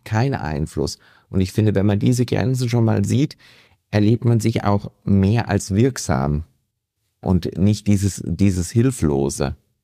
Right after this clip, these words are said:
was ich immer merke, wenn ich in Stresssituationen bin. Da, wo ich das Gefühl habe, ich bin hilflos, ich bin nicht mehr wirksam, da, da werde ich unruhig, da, da werde ich hektisch, da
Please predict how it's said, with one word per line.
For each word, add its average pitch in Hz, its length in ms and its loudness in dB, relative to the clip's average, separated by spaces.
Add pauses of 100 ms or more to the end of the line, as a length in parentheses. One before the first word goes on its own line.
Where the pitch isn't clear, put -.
(140)
was 82 220 -6
ich 82 140 -4
immer 92 220 2
merke, 85 380 0
wenn 85 140 2
ich 87 120 -4
in 98 120 2
Stresssituationen 85 960 0
bin. 90 200 0 (460)
Da, 104 240 0
wo 123 80 4
ich 110 100 2
das 101 160 -2
Gefühl 110 240 2
habe, 110 140 -2
ich 85 160 -6
bin 87 140 0
hilflos, 104 500 0
ich 82 140 -4
bin 92 140 2
nicht 120 200 0
mehr 92 280 2
wirksam, 78 760 -2 (880)
da, 113 340 0
da 107 240 0
werde 107 200 2
ich 98 100 -2
unruhig, 95 760 2
da, 90 400 0
da 92 220 0
werde 90 180 2
ich - 120 -8
hektisch, 95 680 0
da 90 420 2